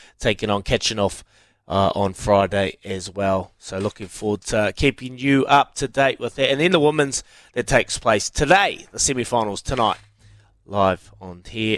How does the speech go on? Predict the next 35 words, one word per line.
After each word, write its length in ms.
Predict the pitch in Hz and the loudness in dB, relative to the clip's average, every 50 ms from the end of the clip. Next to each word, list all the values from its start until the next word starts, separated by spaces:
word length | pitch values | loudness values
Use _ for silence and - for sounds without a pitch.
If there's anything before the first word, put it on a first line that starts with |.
| - | -4
on 180 | 101 98 98 87 - | -6 -10 -12 -12 -8
S 180 | - 127 131 - | -4 -2 -2 0
C 480 | - - - - 120 123 120 117 107 - 113 113 110 110 104 | 0 0 0 0 -2 -2 -2 -2 -2 -4 -4 -4 -2 -4 -4
N 100 | 104 98 | -6 -10
Z. 260 | - - 98 95 90 - | -12 -10 -10 -10 -10 -10
So 200 | - - - 98 | -12 -12 -10 -8
stay 300 | 95 - - 120 113 107 | -8 -2 2 2 2 2
tuned. 360 | 104 - - 120 110 104 101 - | 2 -2 -4 -2 -2 -2 -4 -6
But 180 | 104 95 - | -8 -8 -2
coming 200 | - 147 147 147 139 | -2 0 2 4 2
up, 80 | - 175 | 2 2
we're 40 | 170 | 2
gonna 160 | 196 196 165 | 4 4 4
hit, 160 | 147 151 - - | 4 2 0 0
rip 220 | 139 156 156 - 165 | 0 0 0 2 0
into 280 | 147 139 - - 127 | -2 -2 0 0 0
a 60 | 113 - | 0 0
quizzy 420 | - - 180 196 185 202 214 180 | 0 0 2 2 2 2 0 2
dag, 400 | - 180 160 139 120 120 135 - - - - _ _ _ _ _ _ _ - - _ _ _ _ _ _ | 2 4 4 4 2 0 -2 -4 -8 -14 -20 _ _ _ _ _ _ _ -20 -20 _ _ _ _ _ _
and 260 | - 107 113 113 110 | 0 2 2 4 4
we've 100 | 113 117 | 4 4
got 120 | 123 123 117 | 4 4 4
a 60 | 117 | 2
juicy 720 | 113 - - - 143 160 170 185 185 - - - 147 127 | -2 -4 0 2 4 6 6 4 4 2 2 2 2 2
little 240 | 120 127 120 113 104 | 2 2 0 0 -2
quiz. 420 | - - - 127 120 110 101 95 | -4 -2 0 2 2 2 0 -2
So 280 | - - - - 117 107 - | -4 -4 0 2 2 4 4
oh 240 | 170 190 214 226 208 | 4 4 6 4 4
eight 140 | 190 175 156 | 4 2 2
hundred 520 | 135 165 165 160 147 123 120 110 95 - _ _ _ _ _ _ _ _ | 2 0 0 0 -4 -8 -8 -10 -10 -10 _ _ _ _ _ _ _ _
one 380 | - 87 98 123 139 139 143 143 | -12 0 2 4 4 4 2 -2
five 440 | - - 147 131 123 120 117 107 113 | -2 2 4 4 6 6 4 4 4
oh 180 | 110 104 101 - - - | 4 4 4 2 2 2
eight 380 | 151 170 160 - - - - | 2 2 2 0 -2 2 2
eleven. 540 | 220 226 233 240 240 226 208 165 123 92 - | 4 4 4 4 4 4 2 0 0 -2 -6